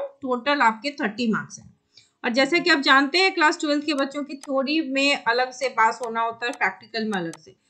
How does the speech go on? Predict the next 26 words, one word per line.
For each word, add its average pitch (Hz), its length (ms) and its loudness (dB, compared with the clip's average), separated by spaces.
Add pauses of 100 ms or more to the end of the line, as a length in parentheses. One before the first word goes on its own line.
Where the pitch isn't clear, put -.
(280)
तो 330 60 -4
प्रैक्टिकल 302 500 0
अगर 302 180 0
थर्टी 285 380 -2
का 294 140 0
है, 285 80 4
तो 330 100 -2
देखो, 294 220 -4
इसमें 320 220 -4 (220)
मिनिमम 294 380 2
ट्वेंटी 277 400 -2
एट 277 120 -6
तो - 60 -4
बच्चों 254 280 -6
को 277 120 -4
मिलते 196 320 -4
हैं, 165 340 -12 (300)
तो 262 60 -2
ट्वेंटी 277 440 2
एट 330 220 2
to 320 140 -4
थर्टी 277 520 0
easily 285 340 2
मिल 247 140 0
सकता 214 360 -6
है 220 180 0